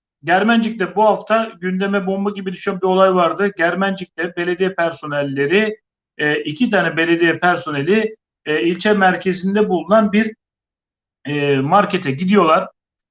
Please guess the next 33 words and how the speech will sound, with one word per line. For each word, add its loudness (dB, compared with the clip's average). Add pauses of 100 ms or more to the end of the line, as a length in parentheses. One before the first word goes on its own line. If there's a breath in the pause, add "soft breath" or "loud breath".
(100)
Ve -4
bu -2
market 0
işletmesi -10
şu -4
anda 0
yayında 4
gördüğünüz 2
Uğur -2
Çelik'e 2
saldırıyorlar. 0
İki -16
kişi -2 (400)
ve 0
bu 6
anlar, 0
e, 2
kameraya 0
amyan, 0
e, -2
yansımıştı. -2
Bu 0
olayla 2
ilgili -2
olarak 0 (200)
ilçede 0
yankıları 2
devam 6
ediyor. 0 (340)
Olayın 4
arkasında -2
kim -4
var, 0